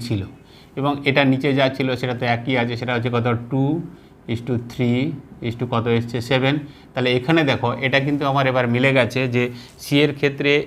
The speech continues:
ইনকাম এবং এক্সপেন্ডিচার কত হওয়া দরকার ছিল? না, twenty is to seven।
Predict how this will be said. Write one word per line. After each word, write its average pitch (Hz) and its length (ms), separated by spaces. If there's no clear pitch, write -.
ইনকাম 131 420
এবং 127 320
এক্সপেন্ডিচার 123 600
কত 117 160
হওয়া 127 200
দরকার 127 300
ছিল? 131 100
না, 127 60
twenty 123 400
is 139 120
to 143 140
seven। 147 220